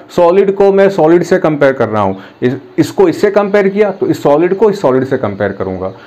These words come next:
इसका पॉइंट वन एटीएम है। तो बताओ, solid solution का vapor pressures क्या होगा?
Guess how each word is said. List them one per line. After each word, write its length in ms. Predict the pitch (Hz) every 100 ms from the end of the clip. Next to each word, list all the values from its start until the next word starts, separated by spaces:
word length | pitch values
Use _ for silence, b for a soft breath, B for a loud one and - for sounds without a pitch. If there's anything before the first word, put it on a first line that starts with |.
| B -
इसका 300 | 123 160 151
पॉइंट 300 | 147 143 131
वन 220 | 135 139
एटीएम 440 | 131 131 131 131
है। 100 | 131 123 B -
तो 80 |
बताओ, 440 | 113 110 120 143 135 -
solid 600 | - 151 147 143 160 175 175
solution 760 | - 120 120 127 131 139 139
का 180 | 135 147
vapor 460 | 120 107 101 110 107
pressures 580 | - 101 98 104 95 -
क्या 180 | 98
होगा? 420 | 92 92 90 98